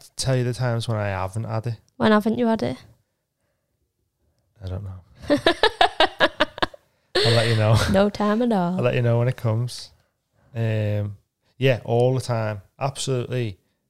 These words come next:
Speaker 1: every day. Especially
Speaker 2: Every day?
Speaker 1: Yeah. We get people paying for this, and I'm like, "What's happening? Who's, why, why is this happening? Who are we? We live in Pa." <laughs>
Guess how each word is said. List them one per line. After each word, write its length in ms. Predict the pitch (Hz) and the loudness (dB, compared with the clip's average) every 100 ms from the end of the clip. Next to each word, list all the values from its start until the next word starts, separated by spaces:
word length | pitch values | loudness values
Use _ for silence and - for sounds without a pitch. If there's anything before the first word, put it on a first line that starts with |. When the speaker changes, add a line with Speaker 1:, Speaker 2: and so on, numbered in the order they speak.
| _ _ - | _ _ -6
Speaker 1:
every 440 | 110 113 110 117 | -2 -2 -2 -4
day. 320 | 107 95 98 92 _ _ _ _ _ _ _ _ _ | -2 -4 -6 -10 _ _ _ _ _ _ _ _ _
Especially 360 | 302 330 - 370 | -2 0 2 2
Speaker 2:
Every 20 | |
day? 580 | 370 381 349 160 - - _ _ _ _ _ _ _ _ | 2 4 4 2 -4 -20 _ _ _ _ _ _ _ _
Speaker 1:
Yeah. 360 | 127 135 110 139 _ _ _ _ _ _ _ | -4 -2 -2 -4 _ _ _ _ _ _ _
We 80 | 143 | -4
get 140 | 160 | -2
people 200 | 160 160 | 0 -2
paying 360 | 147 147 143 151 | 0 2 2 0
for 100 | 180 | 0
this, 240 | 175 139 | 0 0
and 60 | 147 | -2
I'm 60 | |
like, 160 | 135 117 - - | 0 -2 -4 -18
"What's 360 | - 131 165 - | -8 -4 -2 0
happening? 480 | 127 101 - 98 87 - _ _ _ _ | -2 -2 -4 -8 -8 -14 _ _ _ _
Who's, 260 | 151 185 151 | 2 2 2
why, 360 | 160 160 165 | 2 2 4
why 540 | 160 - - - 170 160 | 2 0 -12 -4 0 2
is 160 | 147 | 2
this 160 | 127 123 | 0 -2
happening? 460 | 113 101 110 98 92 _ - | -4 -4 -4 -4 -10 _ -2
Who 220 | 165 156 | 2 4
are 40 | |
we? 320 | 135 113 101 - _ _ _ _ - | 6 4 0 -8 _ _ _ _ -6
We 80 | 139 | -4
live 160 | 101 | 0
in 140 | 127 135 | 0 0
Pa." 540 | 143 151 151 151 123 | 2 4 4 4 4
<laughs> 720 | - 269 392 - 415 - 440 | 2 2 4 6 4 4 2